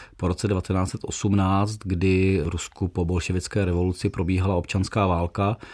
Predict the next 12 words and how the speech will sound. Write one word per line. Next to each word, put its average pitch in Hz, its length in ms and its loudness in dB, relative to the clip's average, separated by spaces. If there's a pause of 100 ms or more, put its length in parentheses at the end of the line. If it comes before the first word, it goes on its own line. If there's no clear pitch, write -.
(220)
a 95 80 2
ti, 117 300 4
kteří 92 340 -2
se - 120 -4
postavili 98 540 0
na 90 160 0
stranu, 95 520 0 (100)
která 92 260 0
prohrála, 98 640 2
takzvaní 87 420 0
bílí 104 460 2
bělogvardějci, 92 840 0